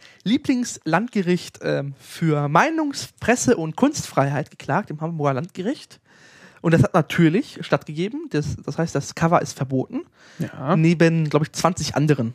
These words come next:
Speaker 1: mittlerweile, ähm, Titanic-Covern. Und das ist, äh, ernsthaft
Speaker 2: Aber,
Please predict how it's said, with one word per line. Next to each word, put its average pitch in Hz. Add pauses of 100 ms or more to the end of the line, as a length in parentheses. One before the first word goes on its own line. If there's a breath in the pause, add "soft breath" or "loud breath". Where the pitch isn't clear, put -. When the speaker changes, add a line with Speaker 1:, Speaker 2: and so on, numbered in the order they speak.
(120)
Speaker 1:
mittlerweile, 104 (520)
ähm, -
Titanic-Covern. 123 (920 soft breath)
Und 156 (500)
das -
ist, -
äh, 151
ernsthaft 156
Speaker 2:
Aber, 180